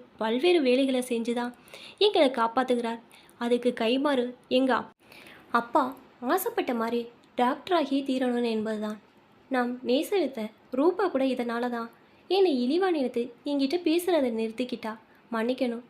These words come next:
நிறுத்திக்கிட்டாங்கன்னு நினைக்கிறேன். ஏற்றத்தாழ்வுகளும் தாழ்வு மனப்பான்மையும் செய்கிற வேலையில இல்ல, தன்னோட மனசுல இருக்கு. எங்க அப்பா மாதிரி உலகத்துல எவ்வளவு பேர் இருக்காங்க. அவங்க இல்லாம போனா மூக்கை பிடிக்காம போகிற உங்க உள்ளத்தையும்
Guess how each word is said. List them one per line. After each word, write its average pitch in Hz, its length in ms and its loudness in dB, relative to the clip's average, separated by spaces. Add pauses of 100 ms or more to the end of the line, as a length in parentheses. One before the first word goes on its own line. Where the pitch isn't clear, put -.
(200)
நிறுத்திக்கிட்டாங்கன்னு 262 760 0
நினைக்கிறேன். 226 500 -4 (560)
ஏற்றத்தாழ்வுகளும் 262 840 0 (280)
தாழ்வு 302 460 4
மனப்பான்மையும் 247 580 -2
செய்கிற 233 260 0
வேலையில 226 400 0 (420)
இல்ல, 262 380 2
தன்னோட 240 340 -2
மனசுல 277 400 0
இருக்கு. 233 420 -2 (260)
எங்க 233 240 0
அப்பா 214 220 0
மாதிரி 254 320 2 (100)
உலகத்துல 240 460 -2 (200)
எவ்வளவு 349 420 4
பேர் 285 200 0
இருக்காங்க. 220 500 -4 (440)
அவங்க 233 320 -2
இல்லாம 302 420 0
போனா 233 360 -4 (420)
மூக்கை 403 340 4
பிடிக்காம 269 380 0
போகிற 240 440 -2 (340)
உங்க 302 260 4
உள்ளத்தையும் 247 640 0